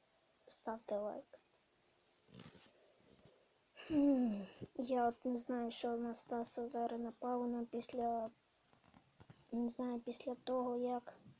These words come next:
він тільки на... я не знаю, що з ним стало. Він був колись нормальним другом.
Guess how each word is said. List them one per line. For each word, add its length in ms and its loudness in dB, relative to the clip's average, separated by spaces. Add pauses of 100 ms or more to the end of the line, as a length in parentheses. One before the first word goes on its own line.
(960)
він 220 2
тільки 380 -2
на... 240 0 (300)
я 240 0
не 140 2
знаю, 380 0
що 200 0
з 80 -6
ним 180 0
стало. 460 0
Він 220 0 (280)
був 300 2
колись 480 0 (540)
нормальним 640 2
другом. 480 0